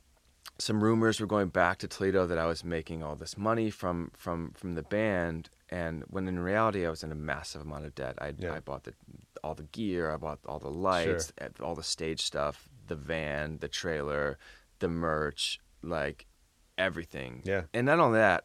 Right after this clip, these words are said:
Speaker 1: I wrote every single song,
Speaker 2: Mm-hmm.
Speaker 1: without a doubt.
Speaker 2: Mm-hmm.
Speaker 1: And, um, and that's what I had to, so, so he, so basically these rumors were going back,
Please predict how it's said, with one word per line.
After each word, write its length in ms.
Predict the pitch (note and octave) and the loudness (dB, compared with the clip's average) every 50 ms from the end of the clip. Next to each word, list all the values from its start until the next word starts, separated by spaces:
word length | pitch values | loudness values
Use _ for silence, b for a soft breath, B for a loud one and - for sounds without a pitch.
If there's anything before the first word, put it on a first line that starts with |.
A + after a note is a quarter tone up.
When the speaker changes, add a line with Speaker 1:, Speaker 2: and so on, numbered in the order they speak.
| _ - | _ 0
Speaker 1:
I 80 | G2 G#2 | 0 2
wrote 240 | G#2 G#2 G2 F2 | 4 4 4 2
every 100 | D#2+ D2 | 2 -2
single 240 | D2 - - B1 B1 | -2 -6 -6 -8 -8
song, 460 | - - - C2 B1 - - G1+ - - | -8 -6 -4 -4 -6 -6 -8 -12 -8 -6
Speaker 2:
Mm-hmm. 420 | G2+ G2+ A2+ A#2+ C3+ C#3+ C3 - | -4 -2 -2 -2 -4 -4 -4 0
Speaker 1:
without 300 | F#2+ G#2 G2+ A2 G#2+ G2 | 2 2 4 6 6 4
a 60 | F2+ | 4
doubt. 320 | D2+ E2+ E2 B1 G1+ - _ _ _ - | 4 2 0 0 -2 -4 _ _ _ -6
Speaker 2:
Mm-hmm. 200 | G2 F#2+ F#2+ G#2 A#2 - - | -6 -4 -4 -6 -8 -6 -4
Speaker 1:
And, 540 | F#2 F#2+ F#2 F2+ E2+ E2+ E2 D#2+ D#2+ - _ _ _ _ _ _ _ _ _ _ - | -2 0 2 2 2 2 0 -2 -4 -8 _ _ _ _ _ _ _ _ _ _ -2
um, 460 | F#2+ F#2+ F2 E2+ D#2 C#2 A#1+ A#1 - _ _ _ _ _ _ _ _ _ - | 0 2 2 2 2 0 -2 -6 -12 _ _ _ _ _ _ _ _ _ -6
and 160 | F#2+ G2 F#2+ | -2 0 4
that's 220 | G2 G2+ G#2+ - - | 4 4 4 6 4
what 60 | G#2 | 4
I 20 | F#2 | 4
had 100 | F#2 F2 | 4 0
to, 100 | - - - - - | -2 -4 -10 -10 -8
so, 240 | - - A#2 F#2+ - - - - _ _ _ - - _ | -4 -2 -2 -2 -4 -8 -20 -20 _ _ _ -20 -20 _
so 180 | - - - A2+ | -6 -2 0 0
he, 220 | G#2 F#2 - - - G2 | 0 0 -4 -10 -10 -8
so 180 | - - C3 A2+ | -4 0 0 4
basically 380 | G2+ C3+ C3+ C3 - C3 A#2+ | 6 6 6 6 6 4 4
these 180 | G#2 A2+ G2 G#2 | 4 4 2 4
rumors 280 | A#2 B2 A#2+ A2+ G2 | 4 4 6 6 4
were 60 | G2+ F#2+ | 4 4
going 200 | G#2 G2 G2 E2+ | 4 4 4 6
back, 400 | G2+ G2 F#2 E2+ E2+ - - | 8 8 8 8 8 4 0